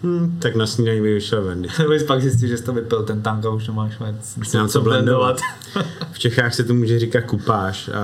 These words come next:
Speaker 1: a tak dále.
Speaker 2: Jo, buďme čeští.
Speaker 1: Ne, jako blend se mi líbí. No a ještě, prosím tě, eh, kdyby si nám dokázal nějak jenom jako hodně rychle shrnout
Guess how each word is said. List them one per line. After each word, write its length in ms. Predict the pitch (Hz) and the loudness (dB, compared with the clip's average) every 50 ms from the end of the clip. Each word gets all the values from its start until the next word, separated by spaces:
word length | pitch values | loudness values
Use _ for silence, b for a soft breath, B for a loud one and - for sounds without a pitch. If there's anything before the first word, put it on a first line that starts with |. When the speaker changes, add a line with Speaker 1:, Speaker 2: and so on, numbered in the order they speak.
| 95 95 92 92 90 85 87 - - 92 | -2 -2 -4 -4 -6 -8 -8 -10 -10 -14
Speaker 1:
a 40 | 95 - | -10 -6
tak 160 | 101 95 95 | -6 -4 -4
dále. 320 | 92 90 85 85 85 82 | -4 -4 -4 -4 -4 -4
Speaker 2:
Jo, 200 | 85 101 110 117 113 | -4 -2 -2 -2 -4
buďme 260 | 107 104 107 104 98 | -4 -6 -8 -8 -10
čeští. 480 | 98 - 98 - - - 104 98 98 - - - - | -10 -10 -12 -12 -12 -12 -12 -12 -12 -12 -14 -8 -4
Speaker 1:
Ne, 280 | 104 110 110 107 117 127 | 0 0 2 2 2 2
jako 180 | 131 107 - 110 | 2 2 0 0
blend 300 | 95 92 95 92 90 90 | 0 0 -2 -2 -4 -6
se 80 | - 95 | -6 -6
mi 80 | 92 92 | -4 -4
líbí. 240 | 95 92 87 85 87 B B B B B B B B B | -4 -4 -4 -8 -10 B B B B B B B B B
No 100 | 107 107 | -2 0
a 80 | 104 107 | 0 0
ještě, 240 | 110 - - - 117 | -2 0 0 2 2
prosím 340 | 104 104 101 - 117 120 127 | 2 0 0 0 0 0 2
tě, 140 | 127 131 | 2 2
eh, 240 | 107 101 101 101 98 101 101 104 98 95 95 95 95 92 92 92 90 | 2 2 2 0 -2 -4 -4 -2 0 0 2 0 0 0 0 -2 -2
kdyby 220 | 90 98 90 98 | -2 -2 -4 -4
si 160 | - - - | -2 -2 0
nám 160 | 104 104 101 98 | 0 0 0 0
dokázal 520 | 95 98 101 104 101 98 92 101 98 98 | -2 -2 -2 -2 -2 -2 0 0 0 0
nějak 280 | 101 101 101 101 98 95 - - - - - - - - - - - - - | 0 0 0 0 -2 -4 -10 -14 -18 -20 -8 -2 0 0 0 -2 -4 -4 -4
jenom 240 | 107 101 101 98 98 | -2 0 0 0 0
jako 220 | 98 98 - 101 | -2 -2 -2 0
hodně 640 | 87 104 98 98 104 104 104 101 98 98 98 101 - - - - - - B B B B B B B B - | 0 0 2 2 2 2 2 2 2 0 -2 -4 -8 -12 -16 -18 -18 -18 B B B B B B B B 0
rychle 680 | 104 107 104 - - - 107 107 104 101 101 101 104 104 - - - - - - 101 | 0 0 0 0 0 0 2 4 4 4 2 2 0 -4 -6 -12 -16 -18 -12 -10 -8
shrnout 760 | 98 - - - 107 98 101 101 98 98 101 101 95 98 - | -8 -8 -4 -2 0 2 2 2 2 2 2 0 -2 -4 -10